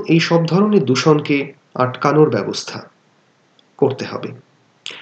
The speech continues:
ওয়েটল্যান্ড বা জলাভূমি সংরক্ষণের উপর আমাদের গুরুত্ব দিতে হবে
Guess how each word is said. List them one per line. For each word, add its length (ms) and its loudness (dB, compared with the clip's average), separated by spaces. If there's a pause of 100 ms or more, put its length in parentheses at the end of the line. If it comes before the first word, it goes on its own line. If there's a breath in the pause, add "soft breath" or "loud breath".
(220 loud breath)
ওয়েটল্যান্ড 440 2
বা 120 2
জলাভূমি 460 0
সংরক্ষণের 600 2
উপর 180 2
আমাদের 280 2
গুরুত্ব 340 -2
দিতে 220 -2
হবে 320 -2